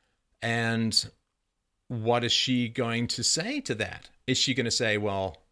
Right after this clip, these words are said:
no, there are no problems in the black community"? Well, that's not, <laughs> that can't be real because the Democrats have just been talking about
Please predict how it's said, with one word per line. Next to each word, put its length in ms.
no, 180
there 140
are 40
no 120
problems 460
in 60
the 60
black 260
community"? 440
Well, 380
that's 340
not, 160
<laughs> 120
that 160
can't 200
be 80
real 220
because 260
the 60
Democrats 460
have 80
just 160
been 100
talking 300
about 220